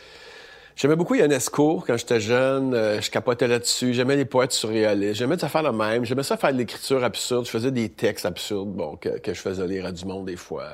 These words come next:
puis tout ça. Mais c'était pas nécessairement des affaires drôles. C'était plus absurde que drôle.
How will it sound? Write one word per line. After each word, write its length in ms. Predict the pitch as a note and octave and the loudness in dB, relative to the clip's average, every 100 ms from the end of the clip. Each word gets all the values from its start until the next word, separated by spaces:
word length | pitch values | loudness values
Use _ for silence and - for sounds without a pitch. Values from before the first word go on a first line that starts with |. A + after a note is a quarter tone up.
| - | -14
puis 100 | - | -14
tout 60 | - | -12
ça. 160 | - | -10
Mais 100 | G#2+ | -8
c'était 160 | A2+ A#2+ | -6 -6
pas 140 | B2+ | -6
nécessairement 380 | E3 C#3+ A#2 C3+ | -6 -4 -4 -2
des 260 | C3 A2 F#2+ | -2 -2 -4
affaires 260 | G#2 B2+ | -4 -4
drôles. 520 | A#2+ G#2 A2+ A2+ G2+ G2 - - | -2 0 2 2 0 -6 -18 -18
C'était 140 | - | -14
plus 220 | - G#2 - | -4 -4 -2
absurde 400 | G#2 - - A#2+ | -4 -4 -4 -4
que 100 | G#2+ | -4
drôle. 300 | F2+ F2 C#2+ | -4 -4 -8